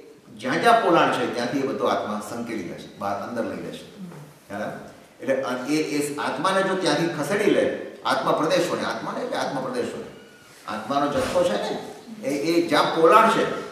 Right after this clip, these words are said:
જો આપણો આ, આ શરીરનો આગળનો પાછળનો ભાગ અને આ પાછળ બેકનો ભાગ, અને આપણે ખાઈએ એટલે પેલું કોઠીમાં જાય છે ને,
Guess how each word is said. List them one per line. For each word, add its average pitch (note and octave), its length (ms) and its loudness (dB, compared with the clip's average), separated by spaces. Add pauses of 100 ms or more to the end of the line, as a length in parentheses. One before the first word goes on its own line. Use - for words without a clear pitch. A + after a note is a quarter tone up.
(100)
જો - 140 0 (580)
આપણો D#3 320 0
આ, D#3 220 8 (240)
આ C3+ 180 2
શરીરનો D3 320 4
આગળનો D3 340 4
પાછળનો C3+ 460 2
ભાગ A#2 240 4
અને A#2 100 0
આ A#2 100 0
પાછળ A#2 320 0
બેકનો G#2+ 280 0
ભાગ, F#2+ 260 -8 (680)
અને A2 120 -6
આપણે C#3 240 2 (140)
ખાઈએ E3 260 4
એટલે C#3 140 4
પેલું C#3 300 0
કોઠીમાં E3 500 4 (1000)
જાય C#3+ 220 6
છે - 100 6
ને, - 80 4